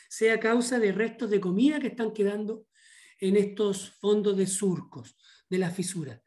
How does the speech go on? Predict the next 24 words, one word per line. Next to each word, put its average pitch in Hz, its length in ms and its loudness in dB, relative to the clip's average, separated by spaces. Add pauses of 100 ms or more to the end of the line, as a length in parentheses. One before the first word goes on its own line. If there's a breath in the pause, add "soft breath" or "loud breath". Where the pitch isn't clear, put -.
(340 soft breath)
Pero 214 540 2
de 202 120 2
no 262 120 2
ser 285 180 -2
así, 311 440 -2 (120)
en 226 140 -2
realidad 226 500 -2 (380 soft breath)
a 208 80 -6
la 208 120 2
fisura 226 400 0
no 220 120 2
se 202 140 -2
le 196 120 4
hace 214 360 -8
ningún 175 600 -4 (240)
tratamiento. 190 580 -6 (960 soft breath)
Perfecto. 302 640 0 (840 soft breath)
Ahora 285 200 2
vamos 311 220 2
a 262 100 2
ver 285 120 0
las 269 180 0
varicosidades 220 800 0
linguales, 226 720 0